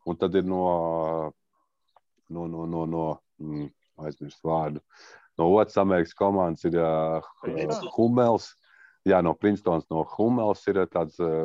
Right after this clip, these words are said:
Speaker 1: arī viņš laikam Himko spēlēs un N B A spēlēs. Tad vēl tāds Mē-, Mērdaks arī tāds arī, viņš, man liekas, bija arī kaut kur Eiropā spēlējis.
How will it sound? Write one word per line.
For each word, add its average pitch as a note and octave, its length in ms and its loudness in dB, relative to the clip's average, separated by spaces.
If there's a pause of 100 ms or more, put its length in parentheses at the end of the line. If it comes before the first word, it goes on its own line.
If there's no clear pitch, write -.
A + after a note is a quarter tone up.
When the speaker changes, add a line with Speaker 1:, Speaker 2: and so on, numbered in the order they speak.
Speaker 1:
arī F2 240 -2
viņš D#2+ 240 -10
laikam D#2+ 320 -6
Himko A#2 420 -2
spēlēs E2+ 500 -2
un E2 140 -4
N F2+ 160 -4
B F2+ 140 -2
A G#2+ 80 -2
spēlēs. F2 320 -6 (380)
Tad E2 120 -4
vēl E2+ 180 2
tāds - 280 -2
Mē-, F#2+ 220 2
Mērdaks F2+ 580 -4
arī D#2+ 180 -4
tāds D2+ 320 -8
arī, D2+ 220 -4 (120)
viņš, D2 320 -14
man D2+ 220 -12
liekas, D2 420 -10
bija D2 300 -10 (400)
arī D2+ 160 -4
kaut D2 220 -8
kur D#2+ 180 -2
Eiropā D#2 480 0
spēlējis. D#2 640 -4